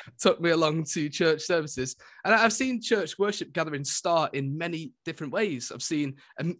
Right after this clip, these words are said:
you know, church services start with amazingly well-produced videos on the screen. I've seen church services start with notices, with prayer.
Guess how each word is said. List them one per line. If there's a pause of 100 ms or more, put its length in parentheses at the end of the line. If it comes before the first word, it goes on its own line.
(180)
you
know,
church
services
start
with
amazingly
well-produced
videos
on
the
screen. (340)
I've
seen
church
services
start
with
notices, (240)
with
prayer.